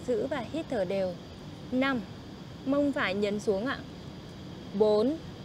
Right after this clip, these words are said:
Thả lỏng và tập trung vào hơi thở. Ba. Cố gắng lên ạ. Hai. Một.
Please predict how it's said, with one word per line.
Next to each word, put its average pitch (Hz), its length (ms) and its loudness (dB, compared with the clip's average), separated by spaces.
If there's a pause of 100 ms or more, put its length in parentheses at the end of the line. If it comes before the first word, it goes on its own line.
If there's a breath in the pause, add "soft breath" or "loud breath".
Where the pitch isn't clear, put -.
(640)
Thả 208 220 -4
lỏng 196 380 -2 (560)
và 214 120 -2
tập 214 200 0 (100)
trung 269 200 2
vào 214 180 2
hơi 254 220 4
thở. 208 260 2 (720)
Ba. 247 380 0 (1400)
Cố 220 100 -2
gắng 214 220 -2
lên 277 160 2
ạ. 262 180 0 (760)
Hai. 254 480 -4 (1700)
Một. 240 260 2